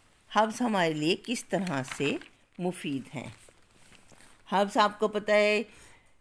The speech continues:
दरख्त बड़े होते हैं, शर्ब उनसे छोटे होते हैं और हर्ब उनसे भी छोटी जड़ी बूटियाँ होती हैं। हर्ब्स are small plants, हर्ब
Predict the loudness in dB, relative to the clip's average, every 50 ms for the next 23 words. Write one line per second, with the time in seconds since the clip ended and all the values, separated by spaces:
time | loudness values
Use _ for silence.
0 | _ _ _ _ -18 -8 -4 -2 -2 -2 -2 -4 0 2 4 4 4 4 2 0
1 | -2 -2 -2 0 0 0 0 0 -2 -4 -4 -2 0 2 4 2 2 0 0 -2
2 | -2 0 -2 -4 -2 -2 -2 -2 -2 0 2 2 2 0 -2 -4 -4 -2 -2 -2
3 | 0 0 2 2 2 2 -2 -6 -14 -20 _ _ _ _ _ _ _ _ _ _
4 | -12 -10 -8 -8 -6 -8 -8 -8 -10 -10 -8 -8 -8 -6 -6 -6 -6 -8 -10 -10
5 | -6 -4 -2 -2 -2 -4 -4 -6 -8 -8 -6 -8 -6 -6 -8 -10 -12 -14 -12 -12
6 | -10 -10 -12 -14 -16 _ _ _ _ _ _ _ _ _ _ _ -10 -8 -6 -6
7 | -6 -8 -12 -14 -10 -6 -4 -2 -2 -4 -6 -8 -12 -12 -10 -8 -6 -6 -8 -8
8 | -10 -10 -10 -10 -8 -10 -10 -12 -14 -20 -20 -20 _ _ _ _ _ _ _ _
9 | _ _ _ -10 -8 -8 -8 -8